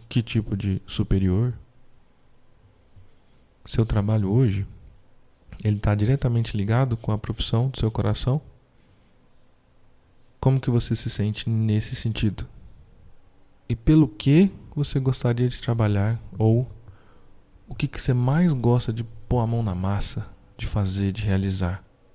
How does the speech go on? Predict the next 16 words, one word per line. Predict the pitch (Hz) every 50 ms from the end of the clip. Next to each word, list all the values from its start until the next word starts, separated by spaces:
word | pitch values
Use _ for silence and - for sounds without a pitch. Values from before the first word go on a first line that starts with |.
| - - _ _ - - - - - _ _ - _ - - - - _ _ _ _ _ _ _ _ _ - - _ _ _ _ _ _ _ _ - - - _ _ _ _ - -
Por | - 139 135
fim, | - - - 135 160 180
sobre | - - 139 135 135
profissão, | - 135 131 - - - - 123 143 175 165 - - - - - - - - - - - - - - - - -
qual | - - 175 208 220
foi | - - - 135 143 180 190 143 110 110 123 - - - - - - - - - - - - - - - - - -
a | - 123 123 120 113 - - - - - - - - - - - - -
trilha | 160 147 165 185 214 185 120 101 98 117 - - - -
de | - 120 127
escolhas | 131 - - - - - 117 117 117 104 98 98 - - - - - - - - - - - -
de | 117 117 113
profissões | - 120 117 113 - - - - 110 104 101 98 - - - - - - - - -
que | - 120
você | 110 113 113 - - - 110 107 - - - - -
foi | - 131 120
fazendo | - - 123 110 104 104 107 104 101 98 98 104